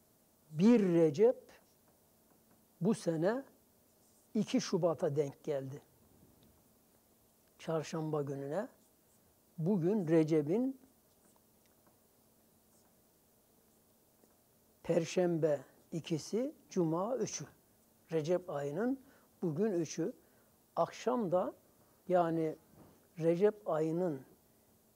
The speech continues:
ilk perşembesini Cuma'ya bağlayan gece Regaib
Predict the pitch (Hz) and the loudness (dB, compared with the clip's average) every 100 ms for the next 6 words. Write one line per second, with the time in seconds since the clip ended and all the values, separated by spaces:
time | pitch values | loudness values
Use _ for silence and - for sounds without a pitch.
0 | - 247 - - - 190 165 139 180 170 | -2 -2 -2 -12 -8 0 0 0 -4 -2
1 | 160 165 - 165 160 135 175 175 170 170 | 0 0 0 -4 -4 -4 -2 0 2 2
2 | 160 147 156 151 151 151 143 139 156 156 | 2 0 -2 -2 -2 -2 -4 -4 -2 0
3 | 175 247 - _ _ _ _ - 156 175 | -2 -4 -10 _ _ _ _ -2 4 4
4 | 180 175 190 220 | 6 4 4 2